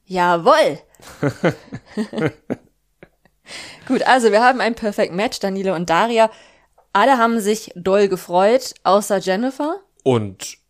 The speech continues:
Speaker 2: ich denke, Fabio hat sich jetzt auch nicht so super gefreut.
Speaker 1: Ja, aber er hat schon sportlich genommen und er hat sich vor allem für Daria gefreut, dass sie aus diesem Drecksloch rauskommt. Und damit meint er nicht das Sommerhaus in Bocholt, sondern
Speaker 2: Mhm.
Speaker 1: tatsächlich diese Villa in Thailand sind sie, ne?
Speaker 2: Genau, was aber daran liegt, dass er und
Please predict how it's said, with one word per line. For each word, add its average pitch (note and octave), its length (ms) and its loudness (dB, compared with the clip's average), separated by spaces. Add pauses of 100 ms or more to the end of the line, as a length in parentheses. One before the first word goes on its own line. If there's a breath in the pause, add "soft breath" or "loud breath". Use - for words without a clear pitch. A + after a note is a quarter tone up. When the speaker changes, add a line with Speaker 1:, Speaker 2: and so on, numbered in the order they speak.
(320)
Speaker 2:
ich A#2+ 120 -10
denke, A#2 260 -2
Fabio A2 460 0
hat A2 120 -6
sich A2 80 -6
jetzt - 140 -10
auch B2 120 2
nicht C#3+ 160 -2
so C3+ 100 0
super D3 240 -4
gefreut. D#3 440 -4
Speaker 1:
Ja, F3+ 380 4
aber F3 140 0
er F3 120 2
hat G#3+ 120 2
schon G3+ 380 -6
sportlich G3+ 500 -2
genommen A3+ 240 -2
und G3 60 -6
er F#3+ 120 -2
hat G#3 140 -6
sich G#3 140 -12
vor F#3 100 -2
allem F#3+ 220 -4
für G#3 120 -10
Daria G3+ 420 0
gefreut, F3+ 540 -4
dass G3 160 -4
sie G3 120 -4
aus F3 120 -8
diesem F3 300 -6
Drecksloch F3+ 760 -4
rauskommt. F3 540 -4
Und E3+ 80 -8
damit F#3 240 -2
meint F#3 220 -4
er F3+ 100 -4
nicht G#3+ 180 -10
das G3+ 120 -8
Sommerhaus F#3 420 -4
in E3 80 -12
Bocholt, A#3 420 -2 (220 loud breath)
sondern F#3 240 -4
Speaker 2:
Mhm. G3+ 40 -6
Speaker 1:
tatsächlich G#3+ 480 -4
diese G3+ 360 -6
Villa A3 440 0 (120)
in F#3+ 360 -6
Thailand F3 400 -6
sind D#3+ 180 -14
sie, E3+ 80 -12
ne? F3+ 260 -8
Speaker 2:
Genau, C3+ 300 0
was D#3 180 0
aber D#3+ 240 2
daran D#3 380 2
liegt, F3+ 200 -6
dass D#3 160 0
er C3+ 520 0
und C#3 520 -4